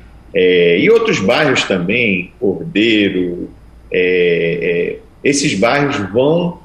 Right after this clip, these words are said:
que estão perto das grandes linhas de, de transporte público e nas policentralidades, que é o que o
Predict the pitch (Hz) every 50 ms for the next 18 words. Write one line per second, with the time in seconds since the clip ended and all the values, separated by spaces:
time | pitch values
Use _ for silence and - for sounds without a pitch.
0 | - - 165 160 - - - 170 160 - - - 147 165 - - - 110 127 120
1 | 117 - 98 98 117 135 143 151 160 135 117 - - - - - - - - -
2 | - - - - 135 165 185 165 131 113 98 85 80 107 117 117 107 101 85 87
3 | 104 107 101 95 95 - 104 101 - - - 98 101 101 101 - - - - 92
4 | 95 98 95 98 101 - - - - - - - - - - 139 147 143 135 -
5 | - - - 151 160 170 170 160 151 147 - - - 147 127 - 131 123 123 113
6 | 104 87 90 92 95 101 98 - - - 98 95 - 104 85